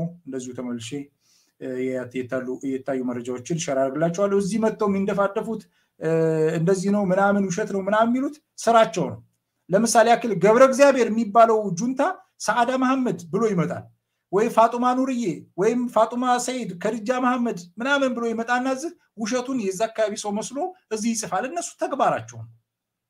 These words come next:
ለምን ጻፉ አለንም። እኔ እያዋለኩ ጥለዋለሁ በብሎክ። ግን ደግሞ እነሱ ምን ያህል እንደዚህ እየተረባረቡ በሶሻል ሚዲያውም በምኑም በምኑም እያደረጉ እነሱ እየገቡ፣ ለምሳሌ ያክል፣ እ፣ «የትግራይ እናቶች አልተገደሉም ወይ?» ምናምን፣ «የትግራይ እናቶች ተገደሉብን» ምናምን ይልህና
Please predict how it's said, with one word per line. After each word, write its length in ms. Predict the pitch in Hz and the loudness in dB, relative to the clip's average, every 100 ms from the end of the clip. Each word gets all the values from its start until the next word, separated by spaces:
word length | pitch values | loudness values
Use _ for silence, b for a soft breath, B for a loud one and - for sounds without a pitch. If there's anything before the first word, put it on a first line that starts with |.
| - | -2
ለምን 300 | 196 277 302 | 4 4 4
ጻፉ 220 | 294 269 262 | 2 0 4
አለንም። 300 | 208 143 156 | 2 2 -2
እኔ 120 | 208 302 | 0 0
እያዋለኩ 540 | 294 226 240 254 262 247 | 0 2 2 2 -2 -4
ጥለዋለሁ 360 | 233 220 208 | -2 0 2
በብሎክ። 380 | 175 185 170 156 - 151 | 2 0 0 -2 -6 -4
ግን 180 | 254 302 294 | -2 0 2
ደግሞ 300 | 311 294 349 440 - _ _ _ - | 2 4 4 2 -2 _ _ _ -4
እነሱ 420 | 214 262 285 - 339 359 349 | 2 4 4 2 0 -2 0
ምን 200 | 220 302 | 2 2
ያህል 260 | 339 262 233 | 4 4 4
እንደዚህ 360 | 202 214 220 208 - | 4 2 0 -6 -10
እየተረባረቡ 640 | 196 226 233 220 202 196 170 | -6 -4 0 2 2 2 0
በሶሻል 440 | 165 196 226 226 233 | -2 -2 -4 -4 -4
ሚዲያውም 320 | 220 226 190 | 0 0 2
በምኑም 360 | 180 226 240 214 | 2 4 4 2
በምኑም 380 | - 220 240 208 | 2 2 2 0
እያደረጉ 420 | 180 208 202 269 330 381 B | -2 -2 0 -2 -2 -6 B
እነሱ 220 | 185 226 226 | -4 -2 -2
እየገቡ፣ 360 | 202 175 143 113 - _ _ _ | -2 -2 -4 -10 -18 _ _ _
ለምሳሌ 320 | 208 226 240 247 | -4 0 2 2
ያክል፣ 260 | 247 247 240 b b | 0 -4 -8 b b
እ፣ 60 | 180 180 | -2 0
«የትግራይ 400 | 175 233 214 233 | 0 -2 0 2
እናቶች 360 | 233 240 240 240 233 214 | 2 0 -2 -6 -4 -2
አልተገደሉም 640 | 208 202 208 214 240 240 226 | -2 -2 -4 -4 -4 -4 -4
ወይ?» 140 | 233 - | -6 -6
ምናምን፣ 340 | 180 240 233 240 - _ _ | 2 4 4 0 -6 _ _
«የትግራይ 440 | 180 202 220 240 | 0 0 -2 0
እናቶች 280 | 233 240 233 | 0 0 -4
ተገደሉብን» 580 | - 214 233 240 220 214 | -6 -4 -4 -4 -6 -4
ምናምን 260 | 226 233 233 | 2 4 4
ይልህና 300 | 247 269 | 0 0